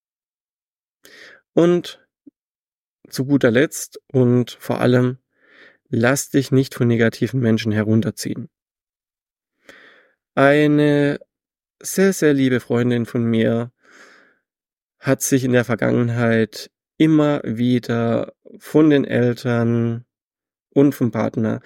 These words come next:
herunterziehen lassen. Sie hat sich herunterziehen lassen und hat sich über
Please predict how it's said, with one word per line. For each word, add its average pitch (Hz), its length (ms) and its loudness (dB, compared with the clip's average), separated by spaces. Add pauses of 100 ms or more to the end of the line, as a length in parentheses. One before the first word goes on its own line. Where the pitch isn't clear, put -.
(240)
herunterziehen 110 600 -2
lassen. - 360 -14 (760)
Sie - 180 0
hat 151 80 0
sich 156 480 -6
herunterziehen 151 800 0
lassen 135 500 0 (540)
und 131 800 0 (340)
hat 127 220 -4
sich - 580 -6 (400)
über 117 640 2